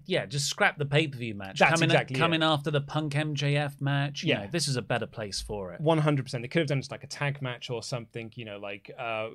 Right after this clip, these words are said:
Speaker 2: Baker, Rebel, and Hayter versus Thunder Rosa and two other baby faces or something along those lines. I mean, people probably would have said, "Where's the title match?" But if you'd announced that you're gonna
Speaker 1: Get
Speaker 2: do
Speaker 1: the
Speaker 2: the title
Speaker 1: T B S
Speaker 2: ma-,
Speaker 1: one.
Speaker 2: you could have announced the title match ahead of time and said, like, "The title match is gonna be at Saint Patrick's Day Slam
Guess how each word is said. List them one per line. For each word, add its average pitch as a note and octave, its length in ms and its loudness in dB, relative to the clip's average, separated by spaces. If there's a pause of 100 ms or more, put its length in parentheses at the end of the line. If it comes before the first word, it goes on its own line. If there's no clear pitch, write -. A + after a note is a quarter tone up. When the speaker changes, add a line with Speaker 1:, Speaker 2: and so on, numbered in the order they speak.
(120)
Speaker 2:
Baker, B2+ 720 0
Rebel, A2 320 -6
and G2+ 320 -10
Hayter G#2 340 -10
versus G2+ 440 -10
Thunder A2 260 -6
Rosa G2+ 340 -12
and G2+ 120 -16
two A2+ 180 -10
other G2 140 -14
baby G2 260 -12
faces F#2+ 400 -16
or C#3+ 80 0
something C#3 200 2
along A2 220 -2
those F2+ 260 -8
lines. - 320 -20
I D3 100 2
mean, E3+ 200 2
people D3 220 0
probably D3 180 4
would C3 100 -2
have A2+ 60 -10
said, A#2 220 -2 (100)
"Where's G2+ 200 -8
the G#2+ 60 -18
title A2 300 -6
match?" G2 240 -16
But E3 120 2
if C#3 60 0
you'd D#3+ 120 0
announced G3 320 2
that F3 80 -2
you're C#3 80 -2
gonna D3 140 2
Speaker 1:
Get C3+ 80 2
Speaker 2:
do C#3 60 -2
Speaker 1:
the B2+ 80 -4
Speaker 2:
the - 80 -4
title E3+ 180 4
Speaker 1:
T C#3 40 -4
B G3 40 -4
S - 180 -10
Speaker 2:
ma-, - 60 -16
Speaker 1:
one. - 160 -18
Speaker 2:
you A3 80 -4
could C4 80 4
have A3 80 2
announced G#3+ 340 0
the F3 60 -8
title F3 320 -2
match G2 360 -10 (220)
ahead C#3+ 220 2
of F3+ 80 -2
time A#2+ 160 -8
and A2 100 -12
said, A#2 120 -6
like, G#2 120 -10
"The - 80 -16
title F3+ 180 2
match D#3+ 220 -2
is C#3 80 -2
gonna D3 160 0
be C3+ 140 -2
at A#2+ 100 -4
Saint A#2+ 180 -6
Patrick's C#3 380 -6
Day A2+ 160 -8
Slam G#2+ 340 -10